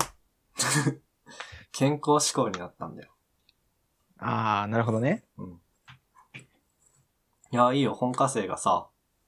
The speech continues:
Speaker 2: うん。
Speaker 1: バスで勉強してんの。
Speaker 2: うん。
Speaker 1: 通学バスでね。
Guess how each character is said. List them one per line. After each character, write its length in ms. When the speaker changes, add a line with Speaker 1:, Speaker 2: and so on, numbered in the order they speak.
Speaker 2:
う 60
ん。 180
Speaker 1:
バ 120
ス 160
で 100
勉 220
強 180
し 100
て 100
ん 80
の。 140
Speaker 2:
う 140
ん。 20
Speaker 1:
通 200
学 240
バ 120
ス 120
で 100
ね。 220